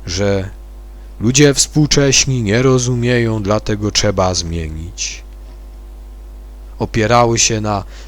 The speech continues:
interpretacji socjofunkcjonalistycznej, antropocentrycznej, antyrytualistycznej, która aktualnie była modna. No ale modna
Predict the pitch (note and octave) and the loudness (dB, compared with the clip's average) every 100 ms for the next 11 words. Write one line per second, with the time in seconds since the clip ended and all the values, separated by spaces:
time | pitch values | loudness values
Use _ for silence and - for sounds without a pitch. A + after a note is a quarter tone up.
0 | - G2+ A2+ A2 - G#2 A#2+ A#2 - G#2+ | -8 -2 -2 -2 -2 0 2 0 0 0
1 | G2 - A#2+ - A#2+ G#2 B2 B2 - B2 | 0 2 2 2 0 0 -4 -4 -2 -2
2 | A2+ A2+ A2+ - - A2 - G#2 G2 F2+ | 0 0 0 -2 -2 -4 -4 -4 -4 -2
3 | G2+ A2+ A#2+ G#2 A2 - A2 G2+ G#2 G2 | -2 -2 -2 0 0 0 -2 -2 -4 -2
4 | - G2+ F2+ F2+ - - - - - C3 | -2 -2 -6 -8 -14 -16 -18 -8 2 2
5 | C3+ - C3+ B2 C#3 - C3 B2+ A#2+ A#2 | 2 2 2 4 2 4 4 4 2 0
6 | - A#2+ - - G#2+ G2 - G2 G#2 G#2 | -2 -2 -2 -2 -2 -4 -4 -2 0 -2
7 | - G#2+ G2+ G2+ F#2+ F#2 F#2 F2+ F2 E2 | -2 0 0 0 -2 0 0 0 -2 -6
8 | D#2+ D2+ C#2+ D2 - - - - - - | -6 -8 -6 -8 -10 -14 -16 -16 -16 -16
9 | - - - - - - - - F2+ E2 | -16 -16 -16 -16 -16 -16 -16 -10 -2 0
10 | F#2+ F#2+ G2 G#2 G#2 A2 | 2 2 2 0 2 2